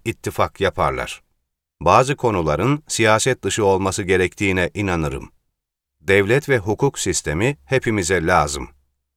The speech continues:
Teröristlere ve dış saldırılara karşı devleti ve hukuku korumak hepimizin görevi olmalı. Siyasi partiler birbirine en ağır biçimlerde yüklenebilir. Muhalefet,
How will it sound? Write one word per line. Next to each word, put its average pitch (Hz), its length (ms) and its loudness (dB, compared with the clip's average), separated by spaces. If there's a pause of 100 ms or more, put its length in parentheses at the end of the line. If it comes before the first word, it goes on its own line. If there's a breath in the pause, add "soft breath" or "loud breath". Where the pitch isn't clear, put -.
(140)
Teröristlere 107 720 2
ve 113 180 2
dış 135 120 0
saldırılara 101 680 2
karşı 92 540 -2
devleti 95 420 0
ve 135 80 2
hukuku 101 520 -2
korumak 87 540 0
hepimizin 123 540 0
görevi 107 340 4
olmalı. 73 480 0 (540)
Siyasi 110 520 2
partiler 123 720 2
birbirine 92 640 0 (200)
en 123 160 2
ağır 113 320 4
biçimlerde 98 520 0
yüklenebilir. 101 800 -2 (520)
Muhalefet, 87 600 0